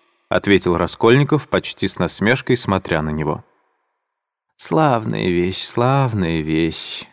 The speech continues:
повторял Порфирий Петрович, как будто задумавшись вдруг о чём-то совсем другом.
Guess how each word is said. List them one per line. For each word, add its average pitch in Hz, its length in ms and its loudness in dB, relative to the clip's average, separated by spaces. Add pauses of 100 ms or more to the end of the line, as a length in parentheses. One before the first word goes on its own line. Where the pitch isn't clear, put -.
(140)
повторял 92 500 2
Порфирий 92 480 0
Петрович, 151 600 2 (440)
как 95 240 0
будто 135 340 4
задумавшись 113 840 4
вдруг 98 380 0
о 90 80 2
чём-то 143 420 2
совсем 107 500 0
другом. 98 480 0